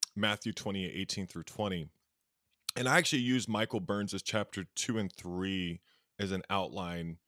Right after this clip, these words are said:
for my premise that the way we look at Matthew twenty-eight is actually deeply out of context. So typically when we read, "Make disciples of all nations," we take out the all nations part.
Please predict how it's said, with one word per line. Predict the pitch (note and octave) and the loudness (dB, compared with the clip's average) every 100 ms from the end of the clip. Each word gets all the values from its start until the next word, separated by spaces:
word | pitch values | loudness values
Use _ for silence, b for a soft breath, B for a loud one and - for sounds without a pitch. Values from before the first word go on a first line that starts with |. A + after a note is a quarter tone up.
| _ _ _ | _ _ _
for | - A#2+ A2+ | 0 2 4
my | G2+ | 2
premise | F#2 - A2+ G2+ F2 - | -2 -2 0 0 -4 -2
that | G2 F2+ | -2 -2
the | G2 | 0
way | G2+ C3+ | 4 6
we | B2 | 4
look | A2 A2+ | 2 0
at | - | -4
Matthew | F#2+ F#2 G2+ | -4 -4 -4
twenty-eight | - G2+ F#2 F2 F#2 - | -4 -4 -2 -2 -2 -4
is | F#2 - | -6 -6
actually | F2+ G2 - G2 F#2 D#2+ - - | -2 -2 -2 -4 -6 -8 -14 -2
deeply | A#2+ - G#2 F#2 | -2 0 0 0
out | F#2 | 0
of | F2 | -2
context. | - F2 D#2+ - - - | -6 -6 -6 -10 -4 -2
So | A2 | 0
typically | G2 D#3+ D#3 D3+ C3 | 2 0 2 0 0
when | A#2 G2+ | 0 -2
we | G2+ | -4
read, | G#2+ A#2+ A2+ - b b b | -2 -2 -2 -8 b b b
"Make | G#2+ C3 - | 4 4 4
disciples | C3+ - A2 G#2+ G2+ F#2+ | 0 2 2 2 -2 -2
of | F#2+ | 2
all | G#2+ | 2
nations," | G#2+ F#2+ F2+ F2+ E2+ - | 2 0 -2 -4 -6 -6
we | G#2+ | -8
take | - A#2+ B2 | -4 -4 -2
out | A#2+ A#2 | -2 -2
the | G2+ | -4
all | G#2 | -2
nations | F#2 F#2 F#2+ - F2 - | -2 -2 -2 -2 -4 -8
part. | - D#2+ C#2+ | -8 -8 -8